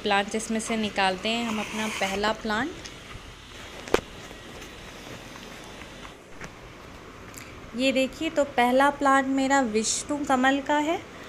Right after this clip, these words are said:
और plant काफ़ी healthy दिख रहा है ऊपर से। और आप किसी भी नर्सरी में अगर सक्यूलेंट ख़रीदने जाते हैं तो आपको पता है कि तीन सौ चार सौ के नीचे हमें इस तरह के कोई भी सक्यूलेंट्स नहीं मिलते हैं। तो आप comment section में बताइएगा कि आपकी तरफ सक्यूलेंट्स के क्या rate हैं।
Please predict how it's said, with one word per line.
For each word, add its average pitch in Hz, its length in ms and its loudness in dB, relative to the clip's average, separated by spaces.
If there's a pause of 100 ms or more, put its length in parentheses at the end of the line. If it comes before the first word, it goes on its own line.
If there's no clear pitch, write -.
(380)
और 220 240 8
plant 233 440 6
काफ़ी 277 520 2
healthy 220 440 6
दिख 254 280 0
रहा 269 160 8
है 269 180 8
ऊपर 254 360 6
से। 311 580 0 (540)
और 214 200 2
आप 240 280 6
किसी 285 260 2
भी 339 120 4
नर्सरी 294 560 6
में 339 120 8
अगर 311 240 10
सक्यूलेंट 294 580 8
ख़रीदने 269 420 8
जाते 240 320 8
हैं 269 100 8
तो 277 100 6
आपको 262 420 8
पता 269 320 8
है 285 180 10
कि 277 180 2
तीन 240 340 2
सौ 285 200 6
चार 262 300 8
सौ 277 180 6
के 277 180 4
नीचे 247 320 4
हमें 247 280 6
इस 254 120 2
तरह 247 180 6
के 262 140 2
कोई 240 320 6
भी 262 180 6
सक्यूलेंट्स 240 720 6
नहीं 220 280 8
मिलते 190 380 6
हैं। 196 180 6
तो 202 140 2
आप 208 200 6
comment 233 320 4
section 254 360 6
में 262 180 8
बताइएगा 233 560 8
कि 269 140 4
आपकी 214 380 10
तरफ 233 240 4
सक्यूलेंट्स 226 640 4
के 294 140 4
क्या 208 340 12
rate 175 260 8
हैं। 175 240 0